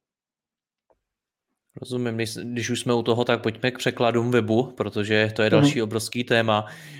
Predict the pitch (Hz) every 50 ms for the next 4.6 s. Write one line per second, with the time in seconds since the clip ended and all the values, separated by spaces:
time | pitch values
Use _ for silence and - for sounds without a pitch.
0 | - - 123 117 123 147 165 165 - 208 190 170 156 - 170 165 165 - 175 175
1 | 170 175 175 - - - - 123 120 - 139 139 139 151 151 156 156 - 117 107
2 | - - - 147 156 156 - 98 98 - - 104 - - - 107 104 107 107 110
3 | 110 110 110 110 104 107 107 120 123 - - - - 110 - 123 120 117 123 123
4 | 123 123 120 120 131 131 131 131 127 117 104 98